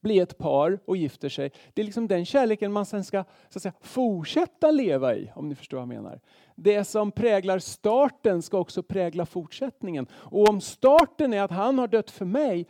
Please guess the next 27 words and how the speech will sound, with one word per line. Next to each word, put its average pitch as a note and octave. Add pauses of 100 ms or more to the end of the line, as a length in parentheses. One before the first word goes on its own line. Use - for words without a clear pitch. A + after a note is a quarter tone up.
(140)
och -
då G#3
jag F#3+
kommer G3
över F3
på E3+
Jesus F#3
sida, F3+
i F3
Jesus F3
team, D#3+
så D#3
att D3+
säga, C#3 (280)
ja, G3 (160)
då G3
ska G#3+
samma F#3+ (180)
kärlek E3+
prägla E3+
också F3
mig. G3+
Och F#3
det E3+
betyder D#3
att D#3
jag D#3